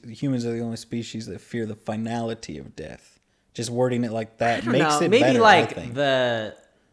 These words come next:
Speaker 2: maybe humans are the only s-, species that contemplate and
Speaker 1: No.
Speaker 2: fear death. I
Speaker 1: You've
Speaker 2: don't
Speaker 1: used
Speaker 2: know.
Speaker 1: too big of a word immediately.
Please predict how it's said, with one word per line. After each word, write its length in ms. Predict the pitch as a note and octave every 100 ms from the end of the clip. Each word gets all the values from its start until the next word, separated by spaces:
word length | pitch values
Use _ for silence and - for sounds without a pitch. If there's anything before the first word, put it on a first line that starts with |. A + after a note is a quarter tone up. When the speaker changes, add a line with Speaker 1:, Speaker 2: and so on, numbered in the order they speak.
| _
Speaker 2:
maybe 440 | B2 C#3 D#3 D3+
humans 420 | B2+ - D3+ D3+ D3
are 20 |
the 40 |
only 120 | C#3 C#3
s-, 240 | - - _ _
species 920 | - - - - C#3 C#3 - C#3 C3+ A#2+
that 180 | A#2+ - - _ _ _
contemplate 1080 | - D3 C#3 C3 C#3+ B2+ D#3 D3+ D3 D3 - _ _ _
and 200 | B2 A2+
Speaker 1:
No. 100 | A#2
Speaker 2:
fear 600 | G#2 G#2+ - C3+ D#3+ E3
death. 500 | D#3 E3 D#3+ D#3+ D#3+
I 60 | A#2
Speaker 1:
You've 100 | A#2
Speaker 2:
don't 80 | A#2+
Speaker 1:
used 200 | B2 -
Speaker 2:
know. 40 |
Speaker 1:
too 80 | -
big 200 | A2 A2
of 80 | A2+
a 40 |
word 240 | A2+ A#2 A2
immediately. 580 | A2+ A2+ A2 F2 A2+